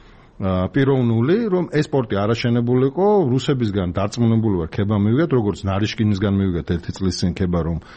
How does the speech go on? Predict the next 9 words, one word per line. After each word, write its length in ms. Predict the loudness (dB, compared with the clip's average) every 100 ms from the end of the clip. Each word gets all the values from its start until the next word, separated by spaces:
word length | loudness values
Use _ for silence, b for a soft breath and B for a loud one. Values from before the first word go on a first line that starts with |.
| B B -18
ქართული 420 | -6 -4 -2 -2
ხელმთავრობა 680 | 0 -2 0 0 0 0 0 -2
კარგად 400 | -2 0 -2 -2
დგას 220 | -2 -2
და, 240 | -2 -4 B B B
ამ, 260 | -6 -2 0
ამერიკის 480 | 2 0 0 -2 -2
ზეწოლას 420 | -2 0 0 -2
უძლებს, 560 | -4 0 0 0 -4